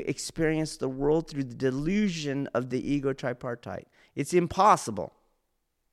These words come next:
So true non-contestation, true reconciliation of yin and yang requires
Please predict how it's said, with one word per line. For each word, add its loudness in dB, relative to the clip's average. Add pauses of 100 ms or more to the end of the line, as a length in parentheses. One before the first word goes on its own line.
(3500)
So 4
true 4
non-contestation, 0 (2250)
true 6
reconciliation 2
of 0
yin 0
and 0
yang 4
requires 0